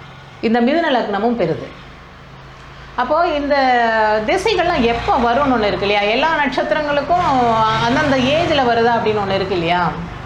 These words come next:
அப்போ எந்தெந்த நட்சத்திரங்களுக்கு வந்து ஒரு மத்தியம வயசுல இதை ஃபேஸ் பண்ணுவாங்க அப்படின்னு சொல்லி பார்த்தோம் அப்படின்னா சூரியனுடைய நட்சத்திரங்களான, ஆ, கிருத்திகை, உத்திரம், உத்திராடம் இந்த மூன்றுமே வந்து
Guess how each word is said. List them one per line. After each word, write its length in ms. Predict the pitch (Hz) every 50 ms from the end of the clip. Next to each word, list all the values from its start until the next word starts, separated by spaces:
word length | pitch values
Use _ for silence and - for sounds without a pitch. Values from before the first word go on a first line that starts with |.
| - - - - - - - - - - - - - - - - - - - - - -
அப்போ 340 | - 247 254 - 302 302 320
எந்தெந்த 540 | 339 302 277 285 330 349 339 370 349 339 311
நட்சத்திரங்களுக்கு 760 | 262 254 247 - 320 277 - 277 262 247 247 247 254 233 240
வந்து 220 | 233 240 262 349
ஒரு 160 | 349 302 277 254
மத்தியம 340 | 254 262 262 - 359 349 330 277
வயசுல 260 | 247 240 240 240 254
இதை 200 | 262 247 214 214 208 196 190 190 185 - - -
ஃபேஸ் 280 | 247 247 254 254 -
பண்ணுவாங்க 340 | 240 208 196 196 185 180 190
அப்படின்னு 360 | 196 190 180 170 180 180 175 -
சொல்லி 140 | 180 170 165
பார்த்தோம் 380 | - 170 165 160 - 165 151
அப்படின்னா 360 | 143 135 139 135 135 147 180 247 285 - - - - - - - - - - - - - - - - - - - - -
சூரியனுடைய 640 | - - 330 359 381 381 381 349 320 277 254 247 233
நட்சத்திரங்களான, 920 | 214 - - 214 - 202 190 175 175 170 165 160 160 165 190 262 269 - - - - - - - - - - - - - - - - - - - - - - - - - - - - - 254 226
ஆ, 260 | 185 175 170 170 175 175 175 -
கிருத்திகை, 600 | 285 262 262 302 269 247 269 294 381 427 - - - - - - - - - - -
உத்திரம், 460 | 233 233 233 233 285 269 262 - - - - - - - - -
உத்திராடம் 500 | 208 214 - - 233 202 165 147 139 131 - - -
இந்த 180 | 233 240 254
மூன்றுமே 540 | 247 262 294 311 285 277 262 285 320 311 262
வந்து 260 | 240 220 220 233 294